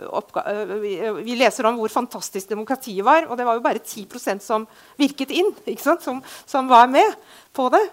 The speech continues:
Hvordan ville Aten ha sett ut hvis kvinner hadde stemmerett? Det andre eksempelet jeg har lyst til å trekke fram fra Midtøsten, er at for eksempel et lite land som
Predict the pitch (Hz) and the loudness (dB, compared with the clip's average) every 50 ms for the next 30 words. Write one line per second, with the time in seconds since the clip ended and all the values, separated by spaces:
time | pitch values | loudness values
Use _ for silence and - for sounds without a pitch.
0 | - - _ _ _ _ _ _ - 214 220 247 220 208 262 262 277 269 240 208 | -8 -20 _ _ _ _ _ _ -18 -12 -10 -8 -6 0 0 0 0 0 0 0
1 | 214 220 - 247 202 202 226 220 - - 233 - - - 208 - - 190 190 - | 0 0 -2 -6 -6 -6 -6 -8 -8 -10 -12 -12 -12 -16 -14 -12 -12 -14 -12 -10
2 | - 220 180 170 165 180 180 175 190 - - 208 175 160 - 175 - _ _ - | -10 -10 -10 -10 -10 -12 -12 -12 -12 -14 -12 -12 -12 -12 -12 -14 -16 _ _ -12
3 | 262 - - - 285 233 196 175 165 202 208 208 208 - - 202 196 - - 214 | -10 -6 -4 -4 -4 -4 -4 -6 -6 -8 -8 -8 -10 -8 -10 -10 -8 -8 -8 -4
4 | 208 220 208 196 - - 220 - - 220 - - 214 - 208 190 190 - 226 226 | -4 -4 -6 -8 -12 -16 -16 -12 -14 -12 -10 -10 -10 -8 -8 -10 -8 -8 -10 -10
5 | 220 - - 180 175 - 311 320 254 208 208 220 226 220 - - - - 262 240 | -10 -12 -12 -12 -12 -10 -8 -4 -4 -2 -2 -2 -4 -6 -10 -18 -10 -10 -10 -10
6 | - - 214 190 180 - 247 240 226 226 - 247 208 - 233 214 202 202 214 214 | -10 -10 -12 -10 -10 -10 -10 -10 -10 -10 -10 -12 -10 -10 -8 -8 -8 -8 -8 -10
7 | - - 208 208 | -8 -8 -8 -8